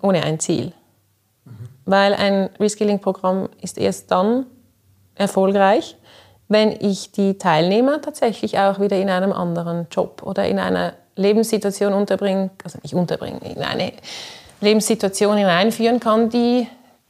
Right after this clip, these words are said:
Speaker 1: der Person Spaß macht. Das heißt, ich muss zuerst mal verstehen, was ist da überhaupt nachgefragt.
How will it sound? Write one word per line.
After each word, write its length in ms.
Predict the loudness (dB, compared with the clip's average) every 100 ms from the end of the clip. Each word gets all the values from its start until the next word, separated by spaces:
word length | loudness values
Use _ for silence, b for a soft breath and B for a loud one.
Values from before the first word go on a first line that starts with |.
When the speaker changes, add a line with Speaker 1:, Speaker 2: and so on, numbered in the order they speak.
| -4
Speaker 1:
der 100 | 0
Person 300 | 0 2 2
Spaß 360 | 4 2 0
macht. 320 | -10 -14 -18 -20 _
Das 160 | -10 -4
heißt, 420 | 0 0 -2 -6
ich 100 | -6
muss 180 | -4 -4
zuerst 300 | -2 -2 -2
mal 100 | -6
verstehen, 600 | -6 -8 -4 -2 0 0 -2 B B B _ _ _ 0
was 200 | 2 2
ist 180 | 0 2
da 140 | 2
überhaupt 440 | 2 0 0 0
nachgefragt. 800 | -2 -4 -4 -4 0 0 0 -8